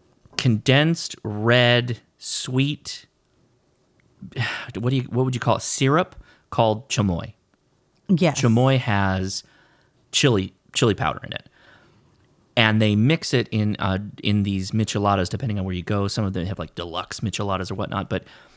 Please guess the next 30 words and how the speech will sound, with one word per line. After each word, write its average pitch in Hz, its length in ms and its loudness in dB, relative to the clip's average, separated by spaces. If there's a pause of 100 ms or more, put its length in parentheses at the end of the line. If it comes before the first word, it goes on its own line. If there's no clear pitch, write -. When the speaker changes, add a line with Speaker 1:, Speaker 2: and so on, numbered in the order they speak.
(220)
Speaker 1:
there 123 140 2
have 127 100 0
been 147 120 2
a 147 40 4
long 151 260 4
time 143 260 2
they 123 120 2
running 113 400 0
these, 101 320 -4
uh, 92 160 -2 (100)
chelada 104 760 0
cans, 110 600 -2
like 98 220 -6
Bud-, 107 320 -4 (140)
Budweiser 107 520 -2
and 104 100 -2
stuff 107 240 -6
have 113 120 -6
been 101 200 -2
doing 104 220 -4
it. 127 140 -4 (600)
The 120 100 2
chelada 147 460 4
is 107 80 0
just - 240 -4
a 92 40 -6
take 101 320 -6
on 95 280 -4 (340)
a 95 80 0
michelada. 90 640 -2